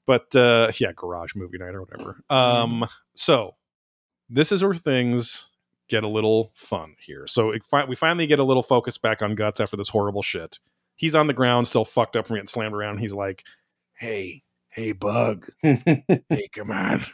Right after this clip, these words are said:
Speaker 1: <laughs>
Speaker 2: Do it.
Speaker 1: Just fix
Speaker 2: Yeah.
Speaker 1: my finger. Fix, fix my fuck finger."
Speaker 3: Hey, sweet feet, come over here.
Speaker 1: <laughs>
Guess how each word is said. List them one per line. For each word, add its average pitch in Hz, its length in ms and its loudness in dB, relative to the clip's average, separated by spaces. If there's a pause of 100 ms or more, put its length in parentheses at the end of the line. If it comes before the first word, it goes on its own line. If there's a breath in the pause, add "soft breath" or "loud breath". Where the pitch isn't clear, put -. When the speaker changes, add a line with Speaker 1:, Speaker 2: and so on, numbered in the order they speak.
Speaker 1:
<laughs> - 180 -2
Speaker 2:
Do 165 140 -4
it. - 380 -4
Speaker 1:
Just - 180 -4
fix - 360 -4
Speaker 2:
Yeah. 135 60 -4
Speaker 1:
my 110 100 -4
finger. 110 320 -10
Fix, - 320 0
fix - 340 -2
my 110 120 -6
fuck - 260 -6
finger." 95 180 -4
Speaker 3:
Hey, 95 60 2
sweet - 400 2
feet, 90 300 2
come - 180 2
over 80 240 0
here. - 260 -2
Speaker 1:
<laughs> - 60 -4